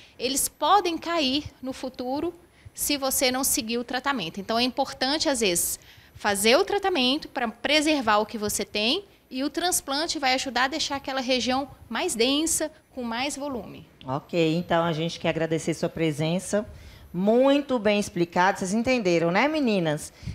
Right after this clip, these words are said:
Speaker 2: Quem tiver algum probleminha aí, ó, <laughs> vamos juntar a graninha pra fazer o transplante capilar, porque vale a pena.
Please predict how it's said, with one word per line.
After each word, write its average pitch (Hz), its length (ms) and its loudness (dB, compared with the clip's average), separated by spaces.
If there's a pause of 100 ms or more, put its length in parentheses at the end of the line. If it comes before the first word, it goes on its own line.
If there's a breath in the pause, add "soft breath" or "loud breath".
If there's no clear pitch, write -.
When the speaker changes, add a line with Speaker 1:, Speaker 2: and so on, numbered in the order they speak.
Speaker 2:
Quem 226 160 2
tiver 233 260 2
algum 226 280 4
probleminha 226 640 2
aí, 226 220 4
ó, 214 440 4
<laughs> - 400 -18
vamos 226 240 4
juntar 247 440 6
a 247 40 2
graninha 240 520 6
pra 247 180 4
fazer 233 280 6
o 247 60 4
transplante 233 480 4
capilar, 226 480 4
porque 214 280 4
vale 190 440 6
a 220 120 8
pena. 202 400 2